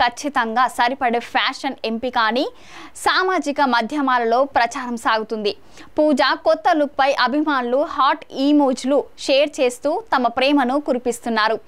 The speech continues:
మహేష్ కథానాయకుడిగా త్రివిక్రమ్ దర్శకత్వంలో రూపొందుతున్న తాదా చిత్రంలో పూజా హెగ్డే కథానాయకంగా నటిస్తున్న సంగతి తెలిసిందే. సల్మాన్ భాయ్ సరసన పూజ కిసికా భాయ్ కిసికా జాన్లో నటిస్తుంది. పాటలు,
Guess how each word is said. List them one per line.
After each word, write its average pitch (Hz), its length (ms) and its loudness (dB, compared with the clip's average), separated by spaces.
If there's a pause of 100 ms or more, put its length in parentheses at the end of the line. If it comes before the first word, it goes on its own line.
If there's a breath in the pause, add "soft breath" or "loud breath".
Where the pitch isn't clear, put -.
(400 loud breath)
మహేష్ 302 420 0
కథానాయకుడిగా 277 720 0 (180)
త్రివిక్రమ్ 262 580 -4
దర్శకత్వంలో 226 720 -2
రూపొందుతున్న 220 600 -2 (260)
తాదా 240 300 2 (100)
చిత్రంలో 247 480 -2 (380 loud breath)
పూజా 381 280 2 (120)
హెగ్డే 269 280 2 (140)
కథానాయకంగా 254 680 0 (100)
నటిస్తున్న 233 400 -2 (120)
సంగతి 220 280 -2 (100)
తెలిసిందే. 214 420 0 (460 loud breath)
సల్మాన్ 269 540 2
భాయ్ 269 200 2 (140)
సరసన 302 400 0 (160)
పూజ 302 240 2 (520 soft breath)
కిసికా 370 460 2 (140)
భాయ్ 285 220 2 (140)
కిసికా 285 400 0 (160)
జాన్లో 254 360 2 (100)
నటిస్తుంది. 220 540 0 (580 loud breath)
పాటలు, 302 440 4